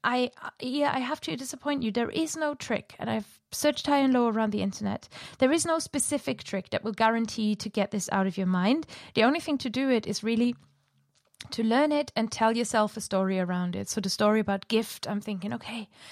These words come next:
it's two people giving each other their love, gifting their love." And that helps me remember, that helps me just get it into my head that gift doesn't mean a present or <laughs> gift doesn't mean poison. And, and, and again, in English with the word gift, I now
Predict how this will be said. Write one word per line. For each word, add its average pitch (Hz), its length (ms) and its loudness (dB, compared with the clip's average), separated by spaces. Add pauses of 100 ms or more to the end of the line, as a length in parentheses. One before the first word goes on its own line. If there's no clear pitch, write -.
(180)
it's - 120 -14
two 220 140 -6
people 220 400 -6 (340)
giving 233 380 -6
each 214 200 -4
other 208 380 2 (300)
their 202 180 0
love, 196 380 -2
gifting 214 480 -6
their 196 180 -4
love." 190 540 -4
And 196 300 -2 (1080)
that 226 140 6
helps 220 400 4
me 208 140 2
remember, 202 560 4
that 190 140 0
helps 202 280 0
me 190 160 0
just - 340 -8 (100)
get 214 160 2
it 208 80 0
into 185 220 -4
my 180 80 0
head 180 200 0
that 185 220 -6
gift - 440 -4
doesn't 185 240 -4
mean 175 360 -2
a 208 60 -2
present 208 520 2
or 185 200 -2
<laughs> 170 120 0
gift 247 180 0
doesn't 226 320 2
mean 190 280 4 (320)
poison. 202 580 2 (580)
And, 196 360 6
and, 196 160 0
and 208 160 2
again, 226 240 4
in 196 120 2
English 226 360 2
with 214 100 -4
the 208 80 0
word 202 240 0
gift, - 420 -2
I 214 80 0
now 196 400 2